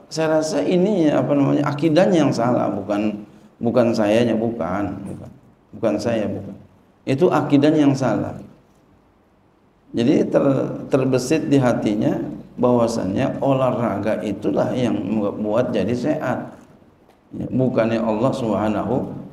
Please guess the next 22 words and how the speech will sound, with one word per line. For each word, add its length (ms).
wa 160
taala, 360
salah 280
ngomong 480
itu. 140
Jadi 160
jangan 240
sampai 300
salah 240
ngomong 380
itu. 220
Ada 240
orang 320
juga, 400
waktu 320
itu 160
saya 480
lagi 320
jalan 240
ke 100
satu 300
tempat, 400